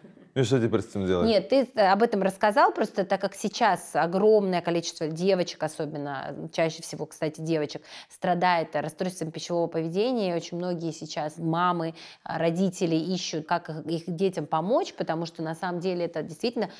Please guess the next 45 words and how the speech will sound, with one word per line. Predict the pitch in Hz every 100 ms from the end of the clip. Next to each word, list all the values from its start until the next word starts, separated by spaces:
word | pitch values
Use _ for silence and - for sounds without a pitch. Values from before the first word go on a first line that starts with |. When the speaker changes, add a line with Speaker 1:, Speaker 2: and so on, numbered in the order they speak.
| -
Speaker 1:
Я | 139 -
Speaker 2:
форма | 151 160
Speaker 1:
могу | 165
тебе | 160 175
сказать, |
Speaker 2:
психического | 196 170 170
Speaker 1:
что | 190 190
да, | 180
Speaker 2:
расстройства. | 170 135
Speaker 1:
потому | 127 127
что | 127 127
я | 127
сейчас, | 131 123 143 127
когда | 110 113
с | 117
тобой | 117 107
разговаривал | 110 101 113 120 107 101
на | 101
ту | 101 104
тему, | - 107 90
которая, | 87 - 98 95 85 78 92 90
э, | 87
что, | - 87
что | - 90
я | 85 92 90 -
смотрел | - 90 90 87
свои | - 87
очень | 65 87 82
старые | - 92 90
фотографии, | - 95 98 98 80 - 78 - - - - - -
где | 78 92
я | 92 90
прямо | - 85 82
в |
момент | 82 90 92 85 -
очень | 90 - 85
сильно | 95 90
худой, | - 85 139 185
я | 92 120
понимаю, | - 123 123 135 117
что | 104 -
это | 107 90
такое, | 104 - 156
потому | 160 110 95 104
что | 123 - 107 92 -